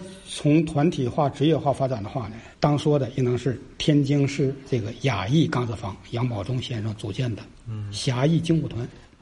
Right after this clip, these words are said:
Speaker 1: 杨宝忠是天津人，杨宝忠组建这个侠义精武团之后呢，他是天津，在天津最早冠名的义侠精武团。他走新西兰，走澳大利亚，他有一个班子。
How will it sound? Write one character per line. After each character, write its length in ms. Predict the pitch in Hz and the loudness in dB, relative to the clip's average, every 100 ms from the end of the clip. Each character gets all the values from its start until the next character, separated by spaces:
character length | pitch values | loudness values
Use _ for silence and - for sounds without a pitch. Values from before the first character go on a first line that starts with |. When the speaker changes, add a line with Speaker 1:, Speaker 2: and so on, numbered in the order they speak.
| - | -2
Speaker 1:
杨 220 | 160 175 214 | 6 6 6
宝 160 | 156 | 4
忠 160 | 165 208 | 4 0
是 120 | 175 | -2
天 220 | - 180 | 2 2
津 160 | 170 160 | 4 2
人， 240 | 123 120 - - | 0 -4 -10 0
杨 220 | 160 185 | 4 6
宝 180 | 226 143 | 6 4
忠 240 | 175 220 196 | 4 0 0
组 300 | - 143 135 | -4 -2 2
建 220 | 208 170 | 2 2
这 80 | 175 | 0
个 100 | 135 | -2
侠 280 | - 135 | -2 0
义 100 | 196 | 0
精 180 | 165 196 | 0 0
武 80 | 175 | 0
团 180 | 101 131 | -2 -2
之 100 | 180 | -2
后 220 | 185 202 | 2 2
呢， 80 | 117 107 - - - | 0 -4 -16 -20 -2
他 180 | 202 | 0
是 240 | 185 190 139 | 2 0 -2
天 260 | - 196 | 0 0
津， 180 | 190 196 | 2 0
在 140 | 196 190 | 2 0
天 200 | 196 196 | 2 -2
津 120 | 208 | -2
最 240 | - 277 | 2 2
早 220 | 175 - - - | 2 -2 -8 2
冠 140 | 185 143 | 4 4
名 240 | 123 143 | 2 -2
的 100 | 135 - - - - | -2 -6 -20 -8 0
义 120 | 170 | 2
侠 200 | 147 139 | 2 0
精 140 | 165 | 0
武 80 | 139 | 0
团。 220 | - 127 - - - - - - - | -2 -8 -12 -18 -20 -20 -20 -20 -10
他 160 | - 190 | 0 2
走 500 | - 135 147 165 165 - - - - - - | 4 2 4 2 -2 -12 -20 -20 -20 -20 -10
新 180 | - 175 | 0 2
西 80 | 185 | 4
兰， 300 | 151 170 165 - - - | 2 0 -4 -16 -20 -10
走 120 | 143 | -6
澳 140 | - 196 | 0 2
大 100 | 180 | 4
利 120 | 185 | 2
亚， 180 | 208 165 - - | 2 -2 -12 -16
他 120 | - 202 | 0 2
有 80 | |
一 60 | 156 | 2
个 80 | 175 | 2
班 240 | 202 220 | 2 2
子。 120 | 175 | 0